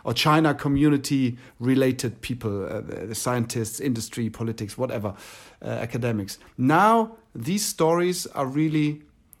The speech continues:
it becomes mainstream. So even people who have no relation to China at all and no interest in, in, in, uh, in it at all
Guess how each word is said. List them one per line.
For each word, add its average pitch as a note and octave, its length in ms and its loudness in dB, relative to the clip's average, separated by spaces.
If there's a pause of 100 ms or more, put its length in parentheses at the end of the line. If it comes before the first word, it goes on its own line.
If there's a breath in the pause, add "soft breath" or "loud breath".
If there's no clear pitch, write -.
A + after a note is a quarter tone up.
(140)
it C#3 100 -4
becomes E3 360 0
mainstream. C#3+ 960 0
So C#3+ 260 -2
even G#3 440 -2
people F#3 360 0
who D#3 180 2
have C3+ 200 -2
no C#3 260 0
relation D3 560 -2
to B2+ 100 -12
China C3 360 -4
at A#2 180 -8
all B2+ 300 0
and A#2+ 100 2
no D3 180 0
interest F3+ 540 0
in, B2 160 -4
in, B2 280 -2
in, A#2+ 180 -6
uh, - 400 -6
in B2+ 140 -2
it A#2 160 -2
at A2+ 140 -6
all G#2 320 -4